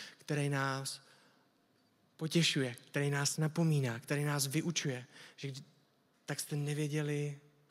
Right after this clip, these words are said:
o čem. A máte to tam jenom jako informaci. Někdy můžeme být zaseknutím tady na téhle bo-, bodě. Můžeme být někdy zaseknutí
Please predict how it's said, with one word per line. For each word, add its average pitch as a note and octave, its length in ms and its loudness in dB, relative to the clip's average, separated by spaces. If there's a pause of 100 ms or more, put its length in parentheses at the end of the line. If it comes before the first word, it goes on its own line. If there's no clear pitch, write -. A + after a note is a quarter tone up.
(120)
o C3+ 80 -8
čem. A2 240 -4 (680)
A B2+ 60 -12
máte C3 260 -4
to C3+ 80 -10
tam B2+ 220 -4
jenom D3 480 -2 (320)
jako C3 540 -4 (320)
informaci. A#2+ 640 -6 (1400)
Někdy D#3 160 2
můžeme D#3 440 2
být C3 160 -2
zaseknutím C3+ 680 -4
tady B2+ 180 -4
na B2+ 100 -4
téhle B2+ 300 -4
bo-, B2 140 -6 (160)
bodě. B2 360 -6 (300)
Můžeme E3+ 200 2
být F3 60 4
někdy D#3+ 200 2
zaseknutí C#3+ 680 -2